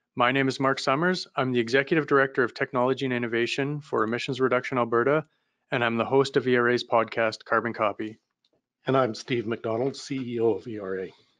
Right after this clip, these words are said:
Speaker 1: We are broadcasting today from E R A's headquarters in beautiful downtown Edmonton, Alberta. Steve and I will be passing the microphone back and forth during the presentation,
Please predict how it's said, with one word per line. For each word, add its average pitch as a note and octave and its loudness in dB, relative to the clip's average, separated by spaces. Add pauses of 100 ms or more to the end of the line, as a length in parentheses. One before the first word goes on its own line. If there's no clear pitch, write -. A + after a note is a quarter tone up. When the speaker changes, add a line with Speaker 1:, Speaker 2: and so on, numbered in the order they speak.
(840)
Speaker 1:
We C#3 4
are D3 6
broadcasting D3+ 2
today A#2 4
from C3 -2
E C3+ 2
R C3+ 4
A's A#2+ 0
headquarters A#2+ 0
in G#2+ -6
beautiful C#3+ 0
downtown C3+ 0
Edmonton, B2 0
Alberta. G#2 0 (280)
Steve C3+ 0
and C#3 2
I B2+ 4
will C#3+ 4
be A#2+ 0
passing C3+ 0
the C#3 0
microphone B2 -2
back A#2+ 2
and C#3 -8
forth C3 0
during B2 0
the B2 -2
presentation, B2 -2